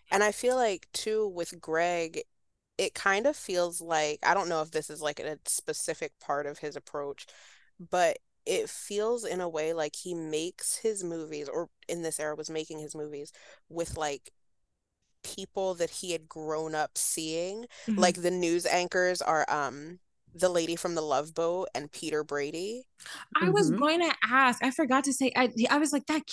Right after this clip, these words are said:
Speaker 2: can't possibly be what's his face."
Speaker 1: Yeah.
Speaker 2: <laughs>
Speaker 1: Yep.
Speaker 2: Tying back
Speaker 1: It's
Speaker 2: into
Speaker 1: him.
Speaker 2: the real
Speaker 1: And then I
Speaker 2: life.
Speaker 1: think,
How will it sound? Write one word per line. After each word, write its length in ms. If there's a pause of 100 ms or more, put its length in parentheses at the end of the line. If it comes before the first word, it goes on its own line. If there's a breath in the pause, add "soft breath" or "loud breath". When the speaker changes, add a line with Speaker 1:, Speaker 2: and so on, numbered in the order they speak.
(120)
Speaker 2:
can't 320
possibly 580
be 460
what's 200
his 140
face." 140
Speaker 1:
Yeah. 500
Speaker 2:
<laughs> 280
Speaker 1:
Yep. 200
Speaker 2:
Tying 300
back 160
Speaker 1:
It's 120
Speaker 2:
into 120
Speaker 1:
him. 100
Speaker 2:
the 120
real 140
Speaker 1:
And 60
then 80
I 80
Speaker 2:
life. 100
Speaker 1:
think, 420